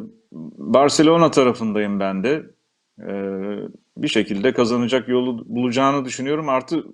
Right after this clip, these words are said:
Olympiakos'ta Vezenkov'un dizinden sakatlığı var. Oynayıp oynamayacağı belli değil. Papanikolaou zaten haftalardır oynamıyor.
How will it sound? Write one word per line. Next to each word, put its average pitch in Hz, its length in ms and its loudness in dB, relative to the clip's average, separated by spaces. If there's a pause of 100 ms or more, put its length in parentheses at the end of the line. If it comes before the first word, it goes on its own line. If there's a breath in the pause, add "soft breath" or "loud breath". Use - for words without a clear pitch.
(120)
Olympiakos'ta 135 840 -2
Vezenkov'un 143 760 -4 (160)
dizinden 131 380 -6
sakatlığı 139 680 -2
var. 143 140 -2
Oynayıp 131 420 -10
oynamayacağı 127 640 -8
belli 113 320 -6
değil. 120 260 -10 (260)
Papanikolaou 120 640 -2
zaten 120 380 -4
haftalardır 117 600 -6
oynamıyor. 92 540 -10